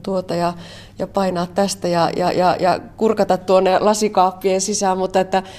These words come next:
tämähän on hyvin harvinainen oppimisympäristö. Pitäisikö tämän tyyppisiä asioita ja opetuksen tapoja jalkauttaa myös sinne peruskouluihin ja esiopetukseen, joka teillä on tässä keskiössä, että se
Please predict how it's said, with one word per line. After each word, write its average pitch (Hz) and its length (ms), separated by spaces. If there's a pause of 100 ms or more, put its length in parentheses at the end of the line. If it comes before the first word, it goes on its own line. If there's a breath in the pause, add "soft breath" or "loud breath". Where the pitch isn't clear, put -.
(140 loud breath)
tämähän 240 340
on 196 100
hyvin 208 200
harvinainen 190 560
oppimisympäristö. 160 1000 (540 loud breath)
Pitäisikö 185 680 (180)
tämän 220 340
tyyppisiä 160 800 (140)
asioita 160 680
ja 156 480
opetuksen 165 640
tapoja 165 420
jalkauttaa 170 600
myös 170 260
sinne 170 140
peruskouluihin 151 1000 (420 loud breath)
ja 156 200 (260)
esiopetukseen, 160 920
joka 160 180
teillä 165 320
on 156 120
tässä 160 240
keskiössä, 156 640
että 160 220
se 165 220